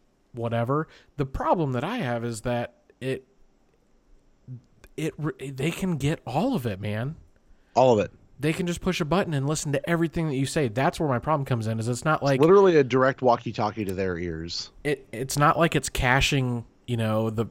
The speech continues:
Speaker 1: the few seconds before you say, "Alexa," or the few seconds after, or the minute
Speaker 2: Right.
Speaker 1: after even. It's like
Speaker 2: If I'm thrashing my children, Alexa's just like, "Oh, yep, got it. Listening to you
Speaker 1: Yeah.
Speaker 2: just <laughs> fine."
Speaker 1: Yeah.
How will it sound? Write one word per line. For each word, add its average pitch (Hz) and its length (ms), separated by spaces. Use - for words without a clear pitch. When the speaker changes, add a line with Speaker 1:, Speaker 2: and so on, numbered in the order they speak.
Speaker 1:
the 120 240
few 135 240
seconds 123 400
before 117 340
you 110 180
say, 107 440
"Alexa," 107 680
or 104 560
the 113 80
few 120 200
seconds 110 400
after, 117 580
or 113 140
the 113 80
minute 170 300
Speaker 2:
Right. 92 80
Speaker 1:
after 107 580
even. 104 440
It's - 180
like 117 220
Speaker 2:
If - 80
I'm 135 160
thrashing 143 600
my 120 180
children, 117 380
Alexa's 101 400
just 101 160
like, 101 180
"Oh, - 140
yep, 131 160
got 117 200
it. 98 200
Listening 101 420
to - 180
you 143 120
Speaker 1:
Yeah. 107 80
Speaker 2:
just - 260
<laughs> - 260
fine." - 340
Speaker 1:
Yeah. 107 280